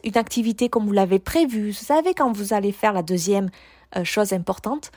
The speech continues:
Donc, vous pouvez vraiment vous concentrer à deux cents pour cent sur ce que vous faites à un moment donné. Et entre toutes ces tâches non négociables, c'est freestyle. Vous n'êtes pas obligé de faire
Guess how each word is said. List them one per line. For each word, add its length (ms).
Donc, 160
vous 120
pouvez 420
vraiment 480
vous 140
concentrer 580
à 100
deux 360
cents 220
pour 200
cent 240
sur 160
ce 100
que 140
vous 140
faites 340
à 60
un 100
moment 320
donné. 320
Et 200
entre 300
toutes 240
ces 140
tâches 340
non 160
négociables, 800
c'est 200
freestyle. 680
Vous 180
n'êtes 120
pas 160
obligé 400
de 140
faire 360